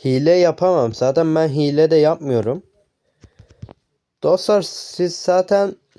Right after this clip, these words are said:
biliyorsunuz zaten. O kadar video istedim. Ha şey, siz zaten benim videolarımı çok istediniz. Zaten ben hile yapmayı da sevmiyorum. Hile de yapmıyorum zaten. Evet.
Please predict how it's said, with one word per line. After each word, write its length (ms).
biliyorsunuz 720
zaten. 420
O 120
kadar 340
video 240
istedim. 560
Ha 140
şey, 240
siz 260
zaten 460
benim 280
videolarımı 640
çok 280
istediniz. 800
Zaten 520
ben 340
hile 340
yapmayı 480
da 100
sevmiyorum. 440
Hile 340
de 60
yapmıyorum 460
zaten. 380
Evet. 640